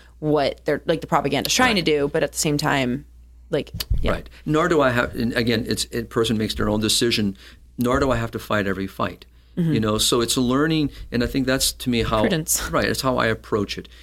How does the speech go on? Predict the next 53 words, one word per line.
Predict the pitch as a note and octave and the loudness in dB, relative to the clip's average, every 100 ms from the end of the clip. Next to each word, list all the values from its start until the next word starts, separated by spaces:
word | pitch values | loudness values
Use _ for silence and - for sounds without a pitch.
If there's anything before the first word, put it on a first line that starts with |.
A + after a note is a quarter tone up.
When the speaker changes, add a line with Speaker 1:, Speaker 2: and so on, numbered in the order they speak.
| - - | -20 -4
Speaker 2:
And | A2 A2 | -2 0
so, | A2 B2+ | 2 2
like | A2 A#2 | 2 2
I | D3 | 0
said, | - A2 F#2+ - - | 0 0 -2 -12 -16
you | - B2 | -2 2
know, | A#2 A#2 - | 4 4 2
uh, | - A#2 A#2 - | 0 0 0 0
you | - A2+ | 0 0
have | A2+ A2+ | -2 -2
to, | G#2+ - G2 | -4 -4 -6
uh, | A2+ | -8
go | A#2 A#2 | -6 -6
back | A#2 G#2+ | -2 -2
to | G#2 | -2
the | G2 | -2
boycott | G#2 B2+ C3 C3+ | 0 0 0 -2
list | A#2+ B2+ - | 0 -2 -2
we | A#2+ | -4
talked | - A#2+ B2 | -2 -4 -4
about. | A#2+ A#2+ A#2+ - | -4 -4 -4 -2
I | G#2 | 0
Speaker 1:
Mm-hmm. | G#2+ | 0
Speaker 2:
would | G#2+ | 0
think | - A2 | -2 -2
that's | A2 - | -2 -4
a | |
great | G#2 A2+ G#2+ - | -4 -2 -2 -2
tool | - A#2+ A#2+ C#3+ - - _ | -6 -2 0 -2 -6 -20 _
for | A2+ | -2
those | G#2+ G#2+ A2 | 0 2 2
that | G#2+ | 0
really | G#2+ A2 A2 | 0 0 0
are | A2+ | 0
interested, | A2 A2 A#2 - A#2+ | 0 -2 -2 -2 0
not | A2 | 0
just | A2 A2+ - | 2 2 2
in | G#2+ | 0
the | |
situation | G2+ A2 - G#2 G2+ G#2+ G#2 | 0 -2 -2 -2 -2 -2 -2
that | |
will | G2+ | -4
happen | F#2+ G2 F#2 G2 | -4 -6 -6 -8
in | F#2 | -6
June, | - D#3 E3+ E3+ - - - | -2 0 0 -2 -4 -2 -2
uh, | A2+ A2 | 2 2
but | A2 A2 | 4 2
also | A2 A2+ - A2+ G#2+ | 2 2 2 2 0
throughout | G#2 A2+ G#2 G2+ | -2 0 0 0
the | G2+ | 0
year. | B2+ F#3 - - - | 2 2 0 -6 -4
Speaker 1:
If | A3 | -2
they | A#3 C4+ D#4+ | 2 2 2